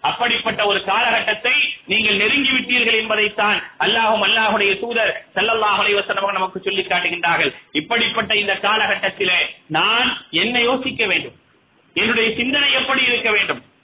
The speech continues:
இறுதி நேரங்களிலே எனக்கு லா இலாஹ இல்லல்லாஹ் என்று சொல்லக்கூடிய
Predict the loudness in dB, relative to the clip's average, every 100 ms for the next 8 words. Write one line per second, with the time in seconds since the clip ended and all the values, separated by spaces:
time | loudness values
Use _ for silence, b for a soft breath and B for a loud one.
0 | _ -2 0 2 2 2 2 0 0 0
1 | 2 0 -2 -4 -2 -2 0 0 2 2
2 | 2 2 2 0 -2 -2 0 2 2 0
3 | -2 -2 -2 -2 -2 -2 0 2 0